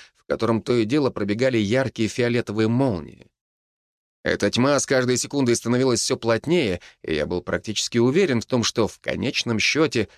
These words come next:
она уплотнится до такой степени, что превратится в камень,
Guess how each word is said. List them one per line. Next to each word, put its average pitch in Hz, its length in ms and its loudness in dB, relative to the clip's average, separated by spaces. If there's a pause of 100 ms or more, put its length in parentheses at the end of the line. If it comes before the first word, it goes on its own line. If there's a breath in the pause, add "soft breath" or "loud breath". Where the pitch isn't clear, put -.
(120 soft breath)
она 87 200 -2
уплотнится 107 580 -2
до 107 120 0
такой 208 320 0
степени, 104 340 0
что 95 240 -4
превратится 110 680 -4
в - 160 -12
камень, 123 460 0